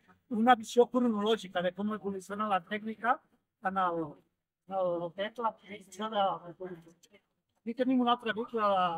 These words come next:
ja estem entrant als anys trenta, matrícula de divuit mil, deu mil noranta-vuit. Fixeu-vos, què ha canviat aquí? Ha canviat. Tenim un motor que també encara té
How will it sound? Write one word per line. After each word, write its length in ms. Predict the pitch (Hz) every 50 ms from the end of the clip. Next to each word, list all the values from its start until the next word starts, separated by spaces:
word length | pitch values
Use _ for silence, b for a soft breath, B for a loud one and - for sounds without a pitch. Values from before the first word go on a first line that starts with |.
| 208 196 _ _ - 196 220 247 247 _ _ _ _ _ _ _ _ _ _ _
ja 140 | 214 240 233
estem 240 | - - 262 269 254
entrant 320 | 226 - 233 269 302 302
als 160 | 254 240 - - 269
anys 180 | 320 254 -
trenta, 400 | - 220 220 202 185 - _ - - _ _ _ -
matrícula 540 | 180 190 - 226 247 269 269 285 285 269 220 175 185
de 160 | 175 220 269 285 - -
divuit 240 | _ 202 202 196 185
mil, 300 | 180 196 226 269 294 285 - -
deu 240 | 190 185 190 180 175 170 175 175 190 - 180
mil 160 | 208 269 330 339 320
noranta-vuit. 680 | 269 226 202 196 180 170 - - 156 202 208 175 151 113 104 _ _ _ _ _ _ _ _ _ _ _ _ _ _ _ _ - - - - _ _ _ _ _ _ _ _
Fixeu-vos, 480 | - 208 - - 262 262 247 185 170 -
què 140 | - 277 302
ha 80 | 277 269
canviat 380 | 254 240 220 214 202 - 180 170
aquí? 220 | - - 143 135 - _ _ _ _ _ _ _ _
Ha 120 | - 190 175
canviat. 240 | 226 202 185 190 175 -
Tenim 240 | 196 190 233 277 330
un 80 | 330 302
motor 300 | 277 254 - 262 302 370
que 80 | - 240
també 240 | - 214 190 196 202
encara 380 | 190 180 165 - 226 220 214 208
té 220 | - 220 214 196